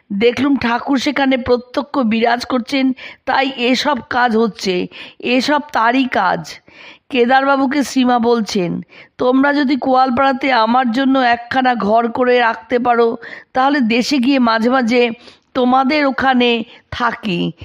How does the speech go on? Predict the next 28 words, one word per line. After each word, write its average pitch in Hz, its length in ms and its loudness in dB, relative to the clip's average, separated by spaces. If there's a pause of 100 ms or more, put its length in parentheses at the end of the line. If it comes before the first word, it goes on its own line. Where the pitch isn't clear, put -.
(260)
জয়রামবাটিতে 277 840 2
ভাইদের 247 480 0
সংসারে 254 600 0
ঝামেলা 233 480 0
দিন 226 300 0
দিন 226 220 0
বাড়ছে, 226 540 -2 (300)
আর 247 180 0
ওদের 247 340 2
জ্বালা 262 300 2
সব 240 280 -2
সময় 247 320 -2
সহ্য 220 340 -4
করতে 226 280 -4
পারি 208 320 -2
না। 175 240 -2 (300)
সামান্য 294 580 0
একটু 320 240 -2
অসুখ 269 300 2
বিসুখ 254 400 0
হলে 262 220 2
দেশে 240 480 0 (320)
একটু 233 240 -2
ঠাঁই 247 340 -2
নাড়া 254 240 2
হবার 220 340 2
উপায় 202 400 -2
নেই।" 160 320 -4